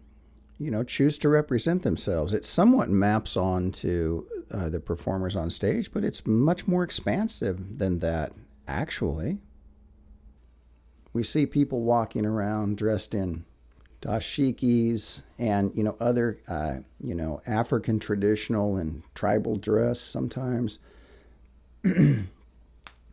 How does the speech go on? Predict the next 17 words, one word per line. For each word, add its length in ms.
see 140
beautiful 500
women 300
in 120
elegant 600
dresses. 760
We 140
see, 380
you 100
know, 340
uh, 180
clean-cut, 680
sharp 480
guys 500
in, 240
in 200
suits. 880